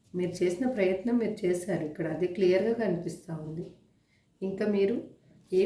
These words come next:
ప్రయత్నము ఇప్పుడు చేయొద్దండి. ఇంకా చూడండి, యూనివర్స్కి వదిలేయండి, యూనివర్సే ఆన్సర్ చెప్తుంది మీకు. Three of Cupsకి క్లారిటీ, అన్‌లైక్లీ.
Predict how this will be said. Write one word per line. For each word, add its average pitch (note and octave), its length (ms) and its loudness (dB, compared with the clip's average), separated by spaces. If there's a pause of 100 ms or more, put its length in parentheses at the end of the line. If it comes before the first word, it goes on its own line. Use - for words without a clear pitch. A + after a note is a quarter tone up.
ప్రయత్నము G#3 580 0
ఇప్పుడు G3 260 -2 (120)
చేయొద్దండి. F3 680 0
ఇంకా D3 240 -8 (800)
చూడండి, F#3+ 500 2 (240)
యూనివర్స్కి A3 580 2
వదిలేయండి, F3 680 2 (920)
యూనివర్సే G3+ 680 0 (160)
ఆన్సర్ F3 380 -2
చెప్తుంది D#3+ 500 -6
మీకు. D#3 320 -10 (2750)
Three G3+ 260 -2
of G#3+ 220 0
Cupsకి - 580 -8
క్లారిటీ, D#3 460 -4 (1300)
అన్‌లైక్లీ. E3+ 560 0